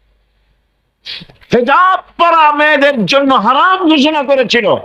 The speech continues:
খাদি সোদা মেয়েদেরকে বিবাহ দেওয়া জায়েজ করেছিল। নাউজুবিল্লাহ। এই কামাল পাশার ঘুম ভেঙে গেল সকালবেলায়।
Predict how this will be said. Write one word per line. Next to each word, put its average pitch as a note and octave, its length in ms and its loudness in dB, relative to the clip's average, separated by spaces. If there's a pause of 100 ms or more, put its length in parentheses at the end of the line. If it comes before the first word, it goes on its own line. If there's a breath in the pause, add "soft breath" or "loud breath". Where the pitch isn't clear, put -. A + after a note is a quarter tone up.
(920)
খাদি A3 360 0
সোদা A3+ 320 -2
মেয়েদেরকে G3+ 640 0
বিবাহ F#3 360 0
দেওয়া F#3 240 -4
জায়েজ G#3 400 -2
করেছিল। F3 440 -2 (1600)
নাউজুবিল্লাহ। B2+ 840 0 (1300 soft breath)
এই G3 280 0
কামাল G3 360 -2
পাশার F#3+ 440 -2
ঘুম F3+ 320 -2
ভেঙে F#3 240 0
গেল F3+ 220 0
সকালবেলায়। E3 760 -6